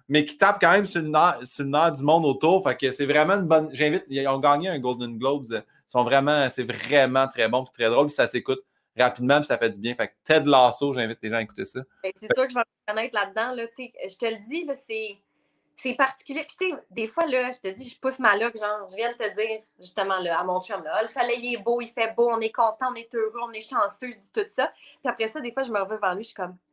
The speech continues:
Speaker 2: Mais toi, est-ce que tu dis les mêmes choses que je me dis en te levant le matin ? » Lui, il est genre,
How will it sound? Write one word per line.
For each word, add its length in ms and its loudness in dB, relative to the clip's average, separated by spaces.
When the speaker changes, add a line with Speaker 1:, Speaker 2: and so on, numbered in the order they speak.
Speaker 2:
Mais 140 0
toi, 220 -2
est-ce 140 -6
que 200 -4
tu 100 -16
dis 280 -10
les 120 -4
mêmes 220 -4
choses 320 -4
que 100 -6
je 140 -6
me 100 -2
dis 240 -2
en 80 6
te 80 -6
levant 280 6
le 60 -6
matin ? » 400 0
Lui, 120 -12
il 60 -6
est 60 -6
genre, 160 -4